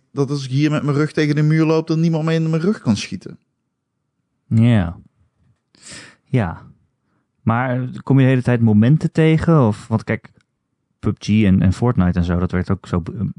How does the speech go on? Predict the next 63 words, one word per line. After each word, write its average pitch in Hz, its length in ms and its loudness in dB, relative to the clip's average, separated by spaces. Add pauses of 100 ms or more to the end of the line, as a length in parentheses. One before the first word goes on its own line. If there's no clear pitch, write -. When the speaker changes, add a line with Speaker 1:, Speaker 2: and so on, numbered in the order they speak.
Speaker 2:
bekend 95 500 0
en 92 140 0
populair 92 540 -2
omdat 92 300 -4
je 95 200 -2 (680)
steeds - 420 -4
nieuwe 110 220 2
verhalen 107 340 0
aan 135 60 2
elkaar 123 240 -2
kon 131 160 2
vertellen 117 440 -2
en 113 120 2
zo 110 180 2
van, 107 340 2
want 127 420 2
het 110 200 -6
idee 127 260 0
is 117 120 0
simpel 135 340 2
met 113 140 2
z'n - 80 -4
honden 98 320 4
in 95 60 2
één 95 180 2
map, 95 220 2
maar 107 120 0
er 104 60 -4
gebeurt 117 360 -2
steeds 95 320 -2
iets 90 140 -10
anders. 87 560 -6 (720)
En 101 120 -2
is - 140 -2
dat - 160 -4
hier 117 220 -2
ook 104 200 -2
zo? 165 280 -2
Want 127 120 -4
ik 120 80 -6
heb - 120 -6
toch - 220 -10
het 101 120 -12
idee, 90 220 -2
als 92 100 -2
jij 98 100 0
vertelt 90 400 -6
van, 90 180 0
je 90 60 0
moet 90 180 -2
van 87 200 -2
punt 95 180 2
A 92 140 0
naar 90 120 2
punt 90 160 0
B 104 280 0
komen. 92 500 -2
Speaker 1:
Ja, 107 100 -4
het 107 100 -4
zijn - 120 -4
altijd 123 220 -2
Speaker 2:
En 98 40 2
naar 98 60 2